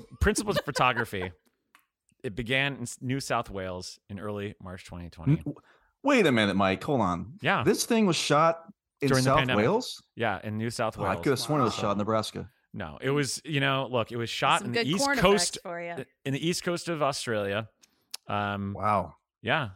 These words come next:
Speaker 1: how about that? Could you believe it? Um, and it was
Speaker 3: Can't
Speaker 1: shot
Speaker 3: believe it.
Speaker 1: at the beginning of the
Speaker 3: <laughs>
Speaker 1: covid nineteen pandemic, and then it wrapped
Speaker 3: Perfect.
Speaker 1: that June.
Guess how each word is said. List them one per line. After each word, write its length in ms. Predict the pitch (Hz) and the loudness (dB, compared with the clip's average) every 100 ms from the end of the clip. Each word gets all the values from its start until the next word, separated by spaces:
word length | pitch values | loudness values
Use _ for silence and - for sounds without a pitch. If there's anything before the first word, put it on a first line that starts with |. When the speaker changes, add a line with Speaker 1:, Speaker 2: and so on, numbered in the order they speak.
| - | -8
Speaker 1:
how 80 | 113 | -4
about 180 | 117 | -2
that? 320 | 127 120 - - | 0 0 -2 -10
Could 120 | 98 | -12
you 60 | 95 | -6
believe 200 | 110 123 | -4 -2
it? 140 | 156 _ _ _ - - | -4 _ _ _ -6 2
Um, 340 | 120 120 120 139 | 4 4 0 0
and 100 | 143 | 2
it 20 | |
was 80 | 123 | 4
Speaker 3:
Can't 120 | 139 | 4
Speaker 1:
shot 180 | 180 131 | 6 6
Speaker 3:
believe 160 | 135 | 4
it. 140 | 107 - _ _ - | 0 -4 _ _ -4
Speaker 1:
at 140 | 139 139 | -2 -2
the 60 | |
beginning 480 | 131 139 117 151 185 | -4 -4 0 0 0
of 100 | 170 | -2
the 100 | 139 | -4
Speaker 3:
<laughs> 0 | |
Speaker 1:
covid 360 | - 147 143 143 | 0 2 2 0
nineteen 400 | 135 131 143 127 | -2 -2 -4 -4
pandemic, 640 | 131 120 104 101 101 _ _ _ - - | -2 -2 -2 -4 -8 _ _ _ -18 -6
and 120 | 120 | -4
then 80 | 120 | -4
it 80 | 107 | -2
wrapped 300 | 110 110 117 | 2 2 2
Speaker 3:
Perfect. 160 | 95 | -4
Speaker 1:
that 60 | 101 | -8
June. 400 | 98 95 92 92 | -10 -10 -10 -12